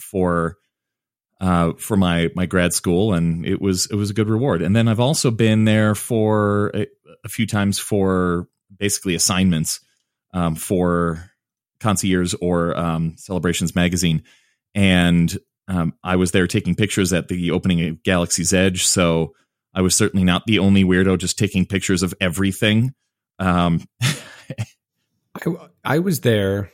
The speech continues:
Speaker 2: by myself. It just occurred to me. I was there by myself the not opening day of Galaxy's Edge, but the day after.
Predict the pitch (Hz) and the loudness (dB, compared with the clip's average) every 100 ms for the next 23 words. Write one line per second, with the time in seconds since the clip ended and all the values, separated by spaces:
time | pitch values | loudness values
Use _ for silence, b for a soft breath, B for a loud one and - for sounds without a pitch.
0 | - 101 107 117 120 87 82 - 101 110 | -8 -4 0 0 -2 -4 -8 -10 -8 -8
1 | 117 - 117 - 87 80 82 101 110 110 | -8 -4 -4 -2 -6 -8 -6 -4 -2 -2
2 | 98 98 101 107 - 90 85 - - _ | -2 0 0 -2 -2 -6 -8 -12 -20 _
3 | 107 92 90 90 95 113 120 - 117 107 | -8 -6 -6 -8 -2 -2 -2 -6 -4 -2
4 | 135 135 135 139 135 131 131 131 123 131 | 0 2 0 0 -2 -2 -2 -2 -2 -2
5 | 127 131 117 101 98 98 95 90 80 - | 0 -2 -4 -8 -4 -2 -2 -2 -4 -6
6 | 78 85 | -14 -14